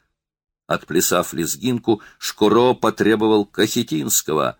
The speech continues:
В самый разгар бесшабашного веселья в дальнем углу вспыхнул скандал и раздался короткий револьверный выстрел. Девица-гречанка пронзительно взвизгнула,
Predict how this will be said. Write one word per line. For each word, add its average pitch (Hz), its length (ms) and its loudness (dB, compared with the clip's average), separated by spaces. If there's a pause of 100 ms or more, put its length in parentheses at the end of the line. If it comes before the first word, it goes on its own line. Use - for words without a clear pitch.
(720)
В - 100 -14
самый 123 320 -2
разгар 82 640 -2
бесшабашного 76 840 -6
веселья 135 540 -2 (540)
в 82 160 -12
дальнем 117 580 0
углу 120 520 0 (260)
вспыхнул - 560 -4
скандал 95 560 -2 (200)
и - 100 0
раздался 113 520 2
короткий 131 640 2
револьверный 98 600 2
выстрел. 82 500 -2 (800)
Девица-гречанка 92 1200 -4 (320)
пронзительно 117 800 0
взвизгнула, 156 840 -2